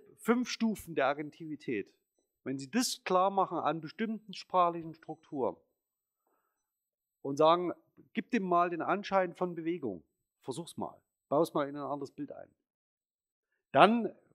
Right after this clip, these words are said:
kann ich den Text abwechslungsreicher gestalten und bin nicht in dem starren Muster agen-, äh,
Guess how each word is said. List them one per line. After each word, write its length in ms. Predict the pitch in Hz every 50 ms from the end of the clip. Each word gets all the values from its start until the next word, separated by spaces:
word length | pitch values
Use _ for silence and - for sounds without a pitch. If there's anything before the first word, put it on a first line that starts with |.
| _ -
kann 160 | - 165 185
ich 80 | 185
den 160 | 170 170 156 139
Text 260 | 160 175 - - -
abwechslungsreicher 800 | 120 - - - 180 156 - 160 165 - - 151 147 147 139 143
gestalten 680 | _ 135 - - - - 143 165 - - 180 - -
und 420 | - - - 151 160 165 - - _ _ _
bin 220 | - 160 160 165 170
nicht 220 | 185 202 - -
in 120 | 185 170
dem 120 | 156 151 143
starren 380 | - - 175 151 151 156 147
Muster 380 | 147 156 147 - - 143 - -
agen-, 380 | 151 - 151 143 147 139 127 -
äh, 340 | - 135 143 139 135 135 135